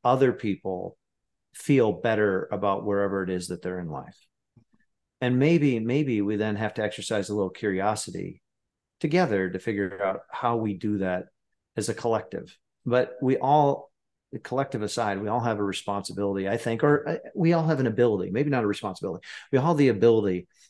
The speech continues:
to impact others. And I think if we can be a little less focused on ourselves and think about how to improve the condition for others, we can make actually courage something that is as contagious as, I don't know,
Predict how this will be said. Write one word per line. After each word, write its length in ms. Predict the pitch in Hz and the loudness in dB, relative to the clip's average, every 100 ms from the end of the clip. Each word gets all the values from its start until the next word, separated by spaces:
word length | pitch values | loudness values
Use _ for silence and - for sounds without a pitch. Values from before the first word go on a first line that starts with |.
| _ | _
to 100 | - | -2
impact 420 | 123 110 117 110 117 | -2 0 0 0 0
others. 400 | 113 101 95 107 | 2 2 0 -2
And 80 | |
I 80 | 113 | -4
think 300 | 113 170 147 | -4 -4 -2
if 160 | 127 - | -2 0
we 100 | 131 | 0
can 300 | 123 104 90 _ _ _ - | 0 -2 -4 _ _ _ -4
be 120 | 117 | 4
a 60 | 127 | 6
little 200 | 123 123 | 8 6
less 160 | 113 - | 4 2
focused 400 | 120 113 110 104 | 0 0 -4 -4
on 80 | |
ourselves 680 | 90 - 143 113 104 - - _ _ _ - | -4 -2 0 2 0 -6 -16 _ _ _ 0
and 260 | 175 185 156 | 4 6 4
think 220 | 147 131 | 2 2
about 240 | 110 107 | 0 -2
how 160 | 98 107 | 0 -2
to 100 | 98 | 0
improve 520 | 95 92 - 107 95 | -2 -2 -2 -2 -2
the 120 | 90 | -6
condition 400 | 90 104 95 98 | -4 -4 -4 -6
for 160 | 90 98 | -6 -4
others, 360 | 98 92 90 - - _ _ - | -2 -4 -6 -12 -20 _ _ -8
we 300 | - 139 202 | -2 0 0
can 200 | - 131 | 2 2
make 260 | 123 117 - | 2 0 -2
actually 460 | 110 104 - 101 | -4 -4 -2 -2
courage 760 | - - 175 135 98 95 - - _ _ - | -4 -4 2 4 2 -2 -14 -16 _ _ -12
something 420 | - 127 135 110 | -4 -2 0 0
that 120 | 104 | 2
is 220 | 101 92 | 0 -2
as 160 | 101 - | -8 -8
contagious 720 | - 110 120 117 101 95 - | -8 -6 -2 -2 -2 -4 -4
as, 380 | 107 92 92 87 | -4 -4 -4 -6
I 100 | 92 | -10
don't 160 | 90 85 | -8 -10
know, 160 | 80 | -12